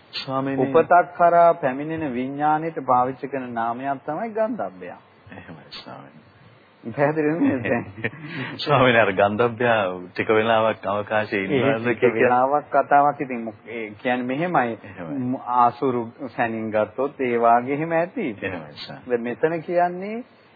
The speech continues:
Speaker 2: මියගිය කෙනෙක් මව් කුසකට පැමිණෙනවා.
Speaker 1: එහෙමයි.
Speaker 2: කරුණු තුන වෙන්න ඕන.
Speaker 1: එහෙයි.
Speaker 2: දැන් මව්පියන් එකතු වූ පමණින් දරුවෙක් හැදෙන්නේ නැහැ.
Speaker 1: එහෙයි, ස්වාමීනි.
Speaker 2: ඒතකොට එතන මව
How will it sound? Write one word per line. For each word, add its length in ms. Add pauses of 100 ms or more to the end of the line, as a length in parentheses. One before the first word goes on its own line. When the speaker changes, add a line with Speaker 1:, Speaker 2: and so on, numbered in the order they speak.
(100)
Speaker 2:
මියගිය 640
කෙනෙක් 360
මව් 280
කුසකට 440
පැමිණෙනවා. 680 (320)
Speaker 1:
එහෙමයි. 400 (440)
Speaker 2:
කරුණු 360
තුන 200
වෙන්න 260
ඕන. 180 (160)
Speaker 1:
එහෙයි. 440
Speaker 2:
දැන් 200
මව්පියන් 520
එකතු 300
වූ 140
පමණින් 400
දරුවෙක් 360
හැදෙන්නේ 340
නැහැ. 880
Speaker 1:
එහෙයි, 180
ස්වාමීනි. 320
Speaker 2:
ඒතකොට 220
එතන 320
මව 260